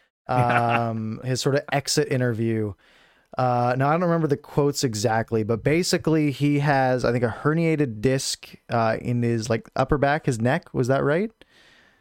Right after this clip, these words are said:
Speaker 2: Something like that?
Speaker 1: Sure, uh, yeah.
Speaker 2: Uh, <laughs>
Speaker 1: I don't
Speaker 2: um,
Speaker 1: know.
Speaker 2: but basically, he's got a herniated disc, and, uh, apparently the team said, "You don't need surgery," or something like that. Um, they said,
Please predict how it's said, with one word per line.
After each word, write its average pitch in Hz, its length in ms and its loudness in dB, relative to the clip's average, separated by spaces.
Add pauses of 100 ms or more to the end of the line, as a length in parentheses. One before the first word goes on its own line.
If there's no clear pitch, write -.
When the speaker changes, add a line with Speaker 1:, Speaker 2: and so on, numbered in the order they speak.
(360)
Speaker 2:
Something 160 220 0
like 160 140 0
that? 165 100 2
Speaker 1:
Sure, 147 260 6
uh, 117 160 0 (160)
yeah. 123 420 2 (200)
Speaker 2:
Uh, 165 320 2 (420)
<laughs> - 340 -20
Speaker 1:
I 131 140 0
don't 143 140 6
Speaker 2:
um, 135 60 6
Speaker 1:
know. 127 300 6
Speaker 2:
but 156 180 0
basically, 190 320 2
he's 165 120 0
got 165 140 4
a - 20 0
herniated 190 460 0
disc, 113 360 -2 (300)
and, 127 420 0
uh, 120 380 2 (800)
apparently 160 600 2
the 139 140 2
team 143 840 0 (480)
said, 123 800 0 (380)
"You 143 200 0
don't 139 240 2
need 131 180 0
surgery," 101 640 0
or 113 80 -4
something 107 260 -2
like 104 200 -4
that. 101 320 -2 (140)
Um, 107 340 -2
they 113 120 0
said, 117 580 0